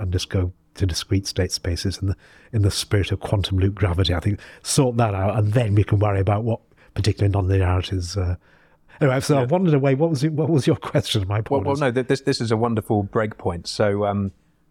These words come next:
Speaker 2: before we hit record, we were talking a little bit about chat G P T, and just before we go there, 'cause that's a fun discussion,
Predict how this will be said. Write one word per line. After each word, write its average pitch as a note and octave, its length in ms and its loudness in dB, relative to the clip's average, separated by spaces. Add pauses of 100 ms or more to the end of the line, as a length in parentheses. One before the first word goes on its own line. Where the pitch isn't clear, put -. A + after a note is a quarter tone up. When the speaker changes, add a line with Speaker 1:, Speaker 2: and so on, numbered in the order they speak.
(120)
Speaker 2:
before C3 320 0
we A2+ 280 2
hit A2+ 200 0
record, G#2 500 -2
we G2+ 120 -2
were F#2+ 80 -4
talking G#2+ 320 -2
a G2+ 40 -2
little G2+ 180 -2
bit G2 120 -2
about F#2+ 300 -4
chat G#2+ 240 -6
G G#2 160 -4
P G2 120 -4
T, G2+ 220 -2
and G2 100 0
just - 200 -2
before B2 240 -2
we G#2+ 120 2
go A2+ 240 0
there, F2 180 -6
'cause G2+ 160 -6
that's G#2 180 -2
a - 60 -20
fun F#2+ 200 -4
discussion, - 540 -10